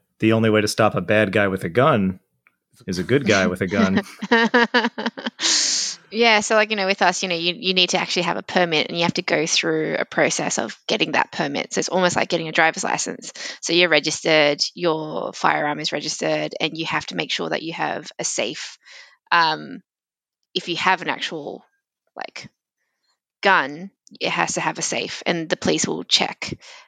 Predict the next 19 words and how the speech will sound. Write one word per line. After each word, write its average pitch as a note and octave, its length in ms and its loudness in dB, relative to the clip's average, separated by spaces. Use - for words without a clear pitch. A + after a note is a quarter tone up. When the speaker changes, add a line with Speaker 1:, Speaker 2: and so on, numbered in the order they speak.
Speaker 2:
that D3+ 240 2
it F3+ 140 2
is D#3+ 160 -2
locked D3 200 -4
up, - 240 2
it - 160 0
is D3 140 2
a D3+ 60 2
working D3+ 320 0
safe, - 560 -2
um, - 480 0
that - 120 2
you've, D#3+ 360 0
you D#3+ 120 0
know, D#3+ 60 -2
kept - 240 0
on E3 60 0
top E3 200 2
of - 560 -2